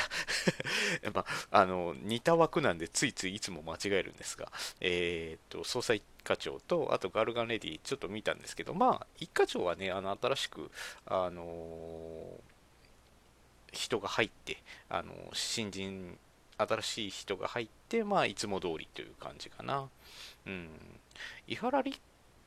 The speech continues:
花さんが確かゲストだったと思うんだけど、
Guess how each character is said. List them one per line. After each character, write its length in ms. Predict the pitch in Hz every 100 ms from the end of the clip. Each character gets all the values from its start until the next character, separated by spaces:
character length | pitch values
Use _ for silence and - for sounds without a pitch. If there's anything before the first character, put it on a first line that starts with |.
| -
花 120 | 139
さ 160 | 135 113
ん 280 | 92 87 85
が 120 | 85
確 340 | - 87 - -
か 240 | - 78 -
ゲ 140 | - 101
ス 260 | - - -
ト 120 | 80
だ 120 | 73
っ 20 | - -
た 80 | 82
と 120 | 85
思 80 | 82 95
う 40 |
ん 40 | 90
だ 100 | -
け 100 | 82
ど、 140 | 85